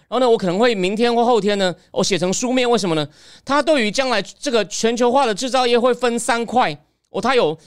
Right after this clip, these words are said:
非常有意思的观察。它这个东西呢是一个架构，哦，虽然针对一些具体的细节，可能现在对不上，真的错，可是呢，它这个架构是帮助你把很多问题放进去看待的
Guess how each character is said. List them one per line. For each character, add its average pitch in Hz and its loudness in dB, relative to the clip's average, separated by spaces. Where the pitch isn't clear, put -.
非 320 2
常 262 0
有 202 2
意 262 0
思 196 -6
的 202 0
观 202 -2
察。 135 -6
它 330 0
这 392 -8
个 330 -2
东 294 2
西 294 -2
呢 262 2
是 285 -4
一 277 0
个 202 -2
架 233 0
构， 185 -2
哦， - -10
虽 302 0
然 247 -4
针 294 -2
对 294 2
一 - -4
些 277 0
具 294 -4
体 202 -2
的 175 0
细 247 -2
节， 180 -2
可 170 -4
能 165 -2
现 277 0
在 254 0
对 285 0
不 185 -6
上， 233 0
真 233 0
的 254 0
错， 233 -2
可 - -10
是 208 -6
呢， 220 -2
它 302 0
这 294 -4
个 262 0
架 285 -2
构 208 0
是 285 -2
帮 269 -2
助 254 -2
你 156 -2
把 226 -2
很 196 0
多 214 2
问 262 -2
题 180 -2
放 247 0
进 240 -6
去 240 -6
看 247 -2
待 214 0
的 156 -2